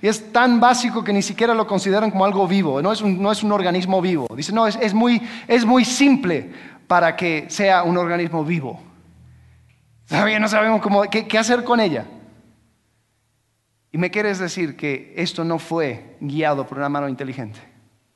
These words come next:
Yo veo a Dios en la naturaleza. Bueno, entonces si, si veo a Dios en la naturaleza, entonces, ¿quién es Dios? ¿Este Dios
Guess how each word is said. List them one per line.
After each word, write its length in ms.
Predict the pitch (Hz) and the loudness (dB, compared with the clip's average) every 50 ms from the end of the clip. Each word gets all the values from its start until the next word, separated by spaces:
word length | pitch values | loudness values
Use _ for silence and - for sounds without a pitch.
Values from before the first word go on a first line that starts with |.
| _ _ _ _ _ _ _ _ _ _ _ _ _ _ - | _ _ _ _ _ _ _ _ _ _ _ _ _ _ -6
Yo 140 | 165 208 214 | -2 0 2
veo 180 | 220 220 208 | 4 4 4
a 60 | 196 | 4
Dios 320 | 185 196 202 202 185 190 - | 4 2 0 0 0 -2 -2
en 60 | 151 | -4
la 80 | 147 143 | -2 -2
naturaleza. 480 | 139 135 135 - 131 127 123 117 - | -2 -4 -4 -6 -6 -6 -8 -8 -8
Bueno, 180 | 131 170 180 156 | -6 -6 -4 -4
entonces 320 | 143 143 165 156 175 160 | -6 -6 -6 -8 -8 -10
si, 300 | - - 170 160 160 170 | -8 -6 -8 -8 -8 -10
si 160 | - - 165 | -10 -8 -6
veo 220 | 143 165 190 202 196 | -4 -2 -2 0 0
a 80 | 175 | 0
Dios 260 | 165 170 196 190 - 185 | -2 -2 -6 -6 -6 -4
en 60 | 160 | -4
la 80 | 156 | -4
naturaleza, 440 | 151 156 147 151 147 147 160 165 165 | -2 -4 -4 -4 -6 -6 -6 -6 -8
entonces, 320 | 156 147 - 160 151 - - - | -12 -10 -10 -10 -12 -12 -14 -12
¿quién 120 | 214 196 | -12 -10
es 140 | 196 170 185 | -10 -10 -10
Dios? 480 | 226 208 190 151 - - - - - - _ _ _ _ _ _ _ _ _ _ _ _ _ _ _ _ _ _ _ _ - - | -10 -10 -10 -8 -10 -10 -12 -12 -14 -18 _ _ _ _ _ _ _ _ _ _ _ _ _ _ _ _ _ _ _ _ -14 -6
¿Este 280 | - 233 240 - 262 247 | -2 -2 0 2 2 2
Dios 500 | 226 247 247 254 262 285 277 - - - | 4 6 6 6 6 4 2 -2 -6 -4